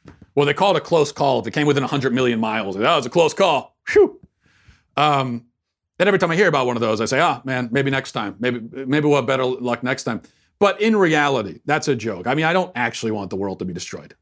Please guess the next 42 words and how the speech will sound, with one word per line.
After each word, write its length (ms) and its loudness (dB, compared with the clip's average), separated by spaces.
Okay, 160 2
let 120 0
me 120 0
just, 220 -6
I'll 100 0
go 180 4
out 80 0
on 80 -2
a 80 -6
limb 260 -10
and 100 -14
say 180 -10
that. 180 -14
I 80 2
don't 240 0
really 360 4
want 200 -2
the 60 -6
destruction 480 -6
of 120 -8
the 60 -2
world. 220 -4
Uh, 220 2
I 80 0
don't 180 0
think 200 -2
that's 160 0
how 100 0
God 300 0
wants 240 -2
us 140 -8
to 100 -10
live. 260 0
I 60 0
think 120 0
he 60 2
wants 240 -2
us 120 -4
to 100 -6
live 180 -4
our 100 -4
lives. 600 -6